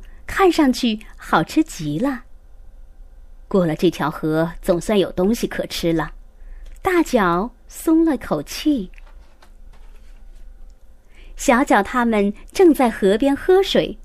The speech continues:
好久没喝过这么清甜甘甜的水了。大家喝啊喝啊，怎么也喝不够。这时，几个庞然大物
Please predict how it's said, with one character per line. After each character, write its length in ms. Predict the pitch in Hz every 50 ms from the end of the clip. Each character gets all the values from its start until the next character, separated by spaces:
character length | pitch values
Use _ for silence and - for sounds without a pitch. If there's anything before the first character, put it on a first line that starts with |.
| - - - - - - -
好 320 | - - - 285 285 320
久 220 | 370 - - 311 247
没 180 | 226 214 240
喝 240 | 262 - - 294 247
过 160 | 240 240 233
这 220 | 220 - - - 403
么 100 | 311 247
清 300 | - - - 269 254 262
甜 260 | 254 - 226 190 196
甘 280 | 202 - 262 254 254 269
甜 320 | 262 - 226 175 175 180
的 80 | 196 214
水 340 | - - 202 156 151 147
了。 200 | 147 156 175 185 - - - - - - - - -
大 180 | - 233 190
家 180 | 185 - 208 196
喝 480 | 220 - - - 294 285 285 285 294 285
啊 260 | 269 254 240 226 233
喝 440 | 220 - - - - 269 262 254 247
啊， 160 | 226 226 - - - - - -
怎 220 | - 339 277 226
么 100 | 220 302
也 180 | 440 523 403 302
喝 300 | 247 - - 254 247 226
不 140 | 214 226
够。 340 | 190 - - 247 220 196 196 - - - - - - - - - - - - -
这 160 | - 320 294
时， 360 | - - - 247 240 254 294 - - - - - -
几 220 | - - 277 254
个 100 | 220 247
庞 320 | 247 247 - - 240 277 330
然 180 | 339 302 302
大 280 | 320 370 370 339 302 285
物 280 | 311 359 359 311 269